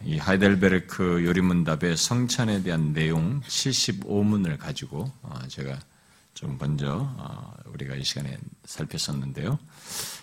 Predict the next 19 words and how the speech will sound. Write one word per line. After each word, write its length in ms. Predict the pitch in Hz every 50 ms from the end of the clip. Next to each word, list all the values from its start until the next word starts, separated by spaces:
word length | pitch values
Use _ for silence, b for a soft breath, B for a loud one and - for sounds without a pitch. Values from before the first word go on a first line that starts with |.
| B B -
이 100 | - 101
시간에도 400 | 90 - 107 101 101 95 92 87
계속해서 480 | - - 90 92 101 - 104 92 101
그 100 | 90 98
칠십오 520 | 95 - - 127 120 - - 110 98 95 95
문에서 500 | 101 104 104 101 95 - 104 95 90 -
덧붙여서 1500 | - 90 - - - - - - - - - - 101 98 98 95 98 95 95 95 - - 120 107 98 95 123 160 - B B B B B B B B B _
그 240 | - - 101 95 85
내용, 380 | 80 92 92 98 101 107 110 107 -
어, 280 | 85 85 80 80 78 80
칠십오 440 | 87 - - 120 110 - 110 98 95
문의 540 | 98 107 113 110 113 123 127 117 98 87 -
연장선상에서, 1300 | 85 82 80 85 90 101 104 101 107 104 98 - 85 85 78 76 69 67 69 71 - - - 117 160 165 B B B B B B B B B B B B B B B B B -
어, 140 | - - -
생각할 520 | - - 101 98 90 87 - - 82 80
사실을, 600 | 80 - - 82 78 78 - - 78 76 101 143 143
아, 180 | - - 71 71 73
살피도록 640 | - - 92 85 - 92 80 - - 76 71 69 -
하겠습니다. 760 | 76 76 73 - - 73 73 73 71 - - - - -